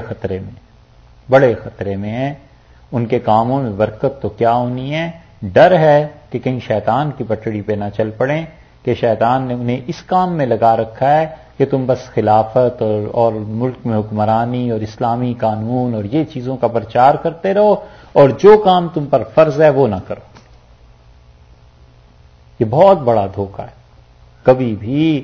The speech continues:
اس چیز میں نہیں آنا چاہیے، اس دھوکے میں کہ ہم دین کا بڑا کام کر رہے ہیں، فنڈز جمع کر رہے ہیں، پیسے جمع کر رہے ہیں، اسپتال چلا رہے ہیں، اسکول چلا رہے ہیں، یہ چیزیں، اور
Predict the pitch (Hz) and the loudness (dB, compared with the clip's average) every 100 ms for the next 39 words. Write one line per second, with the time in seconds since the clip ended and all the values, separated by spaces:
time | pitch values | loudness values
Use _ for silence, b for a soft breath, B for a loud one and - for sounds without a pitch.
0 | b b b - 139 - 123 101 107 104 | b b b -10 -10 -4 -4 -4 -6 -6
1 | 104 101 104 104 113 113 123 139 139 b | -6 -6 -6 -6 -6 -4 -2 -2 -2 b
2 | b - 113 - 104 104 117 120 135 135 | b -8 -8 -2 -2 0 -4 -4 -6 -8
3 | - _ - 117 113 104 120 120 104 101 | -16 _ 0 0 0 -2 -2 -2 -4 0
4 | 117 113 - 113 127 135 135 135 147 156 | 2 0 0 -4 -4 -4 -4 -4 -4 -4
5 | 160 156 b - 123 135 135 135 127 123 | -6 -8 b -4 -2 0 -4 -8 -6 -4
6 | 123 117 127 135 135 127 110 120 147 123 | -2 -2 -4 -4 -6 -2 -2 -2 -4 -4
7 | 117 113 110 113 117 127 131 123 - - | -4 -6 -4 -4 -4 -6 -6 -8 -8 -10
8 | 95 120 139 107 104 101 107 120 131 123 | -2 0 0 -4 -8 -6 -4 -6 -6 -8
9 | - - 156 123 113 107 110 117 131 123 | -10 -4 -4 -4 -6 -4 -4 -6 -8 -6
10 | 110 117 127 131 180 196 b b b b | -6 -8 -8 -8 -6 -6 b b b b
11 | 135 | 4